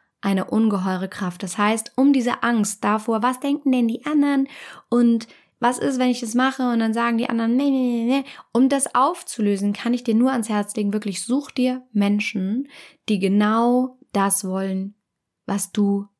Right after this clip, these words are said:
möchtest. Ich sehe es immer wieder im Slow Circle, dass die Frauen sagen, „Oh, und diese Gruppe, einfach magisch.“ Ja, viele unterschätzen den Effekt auch erstmal und sagen so, „Ja,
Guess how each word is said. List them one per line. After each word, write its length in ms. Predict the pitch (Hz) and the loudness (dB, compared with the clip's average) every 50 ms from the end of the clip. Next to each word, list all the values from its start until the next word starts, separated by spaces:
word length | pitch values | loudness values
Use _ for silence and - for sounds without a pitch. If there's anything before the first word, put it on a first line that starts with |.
| _ _ - | _ _ -8
möchtest. 500 | - 196 185 175 - - 190 175 - - | -6 -4 -4 -4 -6 -10 -10 -10 -12 -10
Ich 140 | - 196 - | -10 -8 -4
sehe 180 | - 233 240 247 | 0 0 2 2
es 120 | 240 - | 0 -2
immer 360 | - - 262 269 269 277 262 | -2 0 2 2 2 2 2
wieder 280 | 220 220 214 214 214 226 | 0 0 0 0 -2 -2
im 120 | 226 208 | -2 -2
Slow 300 | 214 214 - 226 220 226 | -2 -2 -2 -2 -2 -2
Circle, 560 | 220 - - 196 196 196 - 208 202 202 208 208 - - - - - - - _ _ _ _ _ _ _ _ _ _ _ | -2 -4 -4 -4 -6 -4 -4 -4 -4 -4 -4 -8 -12 -18 -20 -20 -20 -20 -20 _ _ _ _ _ _ _ _ _ _ _
dass 160 | - 220 214 214 | 0 0 0 0
die 160 | - 240 214 | 0 -2 -2
Frauen 440 | - - 220 220 226 240 247 240 226 | -2 -2 0 2 4 4 4 4 4
sagen, 520 | 214 202 196 202 196 196 196 196 208 208 - _ _ _ _ _ - | 2 2 0 0 -2 -2 -4 -4 -6 -10 -16 _ _ _ _ _ -2
„Oh, 80 | - 190 175 175 175 - - _ - | -2 -2 -2 -4 -8 -10 -14 _ -6
und 200 | 208 185 175 175 | -4 -4 -2 -2
diese 300 | 208 202 190 214 240 233 | -2 -2 -2 -2 -4 -4
Gruppe, 800 | 233 - 220 226 247 269 294 294 285 - - - 208 202 190 - _ _ _ _ _ _ _ _ _ _ _ _ _ _ | -2 -2 0 2 2 2 2 0 -2 -8 -8 -6 -6 -6 -6 -8 _ _ _ _ _ _ _ _ _ _ _ _ _ _
einfach 640 | - 220 220 226 226 214 220 - 226 220 214 - - - - | -2 0 2 2 2 0 -2 -4 -6 -6 -8 -10 -16 -10 -6
magisch.“ 560 | 208 196 190 202 196 185 196 185 185 180 - | -4 -4 -2 -2 -4 -4 -6 -6 -8 -8 -8
Ja, 140 | - 220 220 | -6 -6 -4
viele 260 | 214 285 269 277 277 | -2 0 0 0 0
unterschätzen 680 | - 196 - 202 175 - - - 339 - - - 262 240 | -2 -2 -4 -4 -6 -6 -6 -6 -6 -6 -2 0 0 2
den 260 | 214 202 190 190 190 175 - - - - - - - _ - | 2 2 0 0 -4 -6 -10 -18 -20 -20 -20 -20 -18 _ -4
Effekt 480 | - 202 208 - 208 185 - - - | -4 -2 0 0 -2 -2 -4 -6 -6
auch 400 | - 185 180 202 269 320 - - _ _ - | -2 0 0 0 0 -2 -4 -12 _ _ -4
erstmal 460 | - 196 190 185 185 - - 202 190 | -2 -2 0 -2 -4 -6 -6 -4 -4
und 80 | 190 180 | -4 -4
sagen 180 | 185 180 175 170 | -4 -4 -4 -4
so, 60 | 165 | -6
„Ja, 440 | 156 156 165 170 175 180 170 - | -8 -10 -10 -8 -8 -8 -10 -12